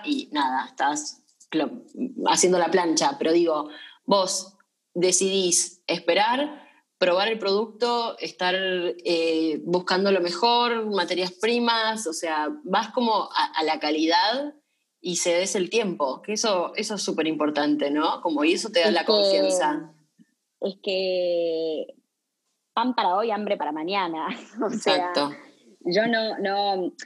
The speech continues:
Speaker 2: nosotros si hubiésemos usado esta vitamina E, ya estaríamos usa-, ya estaríamos vendiendo la vitamina C en Argentina.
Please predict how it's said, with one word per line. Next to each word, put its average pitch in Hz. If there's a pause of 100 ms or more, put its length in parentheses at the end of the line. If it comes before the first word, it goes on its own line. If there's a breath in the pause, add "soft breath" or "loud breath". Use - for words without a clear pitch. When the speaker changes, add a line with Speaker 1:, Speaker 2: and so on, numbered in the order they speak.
(120)
Speaker 2:
nosotros 226
si 226
hubiésemos 202
usado 202
esta 196
vitamina 175
E, 214
ya 220
estaríamos 190
usa-, 170
ya 208
estaríamos 208
vendiendo 180
la 165
vitamina 160
C 170
en 170
Argentina. 151